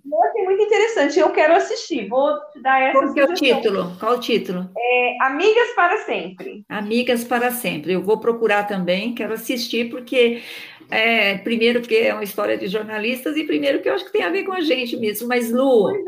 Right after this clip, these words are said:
Speaker 1: é.
Speaker 2: é, eu
Speaker 1: Uhum.
Speaker 2: acho assim, todas as escolhas que a gente faz na vida têm vantagens e desvantagens, né?
Speaker 1: Sim.
Speaker 2: Então, você tem a alegria, a felicidade, três filhos maravilhosos. Olha só,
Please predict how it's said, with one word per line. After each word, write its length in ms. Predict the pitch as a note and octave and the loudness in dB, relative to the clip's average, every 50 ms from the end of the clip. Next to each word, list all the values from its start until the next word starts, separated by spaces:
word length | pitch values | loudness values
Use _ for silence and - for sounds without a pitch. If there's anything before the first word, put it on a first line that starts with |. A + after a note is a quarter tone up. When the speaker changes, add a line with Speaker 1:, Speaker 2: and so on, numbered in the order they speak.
| C#4+ C#4+ | 0 2
Speaker 1:
é. 460 | A3 A3 A3+ A3+ A3+ A3+ A3 A3 - | 2 2 4 4 4 4 2 2 2
Speaker 2:
é, 40 | - | 2
eu 100 | A3 A3+ | 2 2
Speaker 1:
Uhum. 60 | A3+ | 2
Speaker 2:
acho 280 | A3+ A#3 A#3+ A#3 A#3 A#3+ | 2 0 0 -2 -4 -6
assim, 380 | A#3 - - A3 F#3+ F#3 F#3 F#3 - - - - - - _ _ _ _ _ | -6 -6 -4 -4 -4 -4 -4 -6 -10 -16 -20 -20 -20 -20 _ _ _ _ _
todas 320 | - C#4 C#4 C#4+ C#4+ C4+ C4+ | 2 2 2 2 2 2 2
as 140 | B3+ A#3+ | 0 0
escolhas 480 | A#3+ A#3+ A#3 - - A3 G#3+ A3 G#3+ A3 | -2 -4 -4 -4 -4 -2 0 0 -2 -2
que 80 | - - | -6 -8
a 40 | |
gente 300 | G3 G#3 G#3 G3+ F#3+ G#3+ | -8 -8 -8 -8 -10 -12
faz 380 | G3 - - F3+ F#3+ G3+ G3 F#3+ | -10 -6 -4 -2 -2 -2 -4 -4
na 120 | F#3+ F#3 | -4 -4
vida 600 | F3+ F3 F3 G3 G#3+ A#3 A#3+ A3+ F#3+ F#3+ F#3+ F#3+ - | -4 -4 -4 -2 0 0 0 0 -2 -4 -6 -8 -8
têm 540 | - G#3+ G#3 G#3 G#3 G#3 G#3 G#3 G3+ G3 G3 F#3+ F#3+ F#3 | -8 -6 -6 -4 -4 -6 -6 -6 -6 -6 -6 -6 -8 -8
vantagens 840 | F#3 G#3 G3+ G3 G3 G3+ F#3+ G3 G#3+ A#3 A#3+ A3+ A3+ A#3+ A#3 A#3 A#3 | -6 -6 -4 -4 -4 -4 -2 0 0 0 0 2 4 4 4 4 2
e 80 | A#3 | 0
desvantagens, 960 | A3+ A3 G#3+ G3 G#3 A3 G#3+ G#3 - F#3 E3+ E3 E3 D#3+ D3+ E3 D#3 D#3+ - - | -2 -4 -4 -6 -6 -6 -6 -4 -4 -4 -2 -2 -4 -6 -8 -12 -16 -18 -12 -6
né? 320 | F3 F3+ F#3 F#3+ F#3+ F#3 - - - - _ _ _ - | -4 -2 -2 -2 -4 -6 -12 -20 -20 -20 _ _ _ -6
Speaker 1:
Sim. 80 | F#3 F3+ F3+ F#3 | -4 -4 -4 -4
Speaker 2:
Então, 1000 | F#3+ F#3+ F#3+ G3 G3 F#3+ F#3+ F#3+ F#3+ F#3+ F#3 F#3 F3+ F3+ F3 F3 E3 C#3 B2 B2+ - | -4 -4 -2 -2 -4 -4 -2 0 0 2 2 2 2 0 0 -2 -4 -8 -12 -16 -16
você 640 | - D3 F#3 F3+ F#3 - - A3 G#3+ G#3+ G#3+ - - _ _ _ | -8 -6 -4 -4 -4 -2 2 4 4 4 4 0 -6 _ _ _
tem 320 | - A3 G#3+ G#3+ G#3+ G#3+ | -2 0 0 0 0 0
a 240 | G#3 G3+ F#3+ F3+ F#3 | 0 2 2 2 2
alegria, 580 | F#3+ F#3+ G3 F#3+ F3+ F#3 G3 G3+ G#3 G3+ G3 G3 | 2 4 4 4 4 2 0 0 0 0 0 0
a 40 | G3 | 0
felicidade, 1080 | - F#3+ F3+ F#3 F#3 G3 F3 D#3 F3+ F3+ F3 F3+ F3+ F3 F3+ F#3 F3 F3 F3 F3+ - _ _ _ _ _ _ | -2 -2 -2 -2 -2 -4 -2 0 0 0 2 0 0 -2 -4 -6 -6 -8 -8 -12 -16 _ _ _ _ _ _
três 340 | - G#3+ G#3+ A3 G3+ G3+ - | 2 2 2 2 0 -4 -4
filhos 340 | - F#3+ F#3+ F3+ F#3+ F#3 | -2 -2 0 0 -2 -2
maravilhosos. 1040 | F#3+ F#3+ F#3 F3+ F#3 F3+ F#3 F#3 E3+ F3 E3+ F3 F3+ F3+ F3 E3+ F3 F3 E3 - - - | -4 -4 -2 -2 -2 -2 -2 0 2 2 2 2 2 2 0 -2 -4 -8 -10 -12 -10 -8
Olha 240 | G3 G#3+ A3 A3 G#3+ | -4 -4 -2 -2 -4
só, 340 | G#3+ - F3 C#3 - - | -4 -4 -4 -6 -6 -6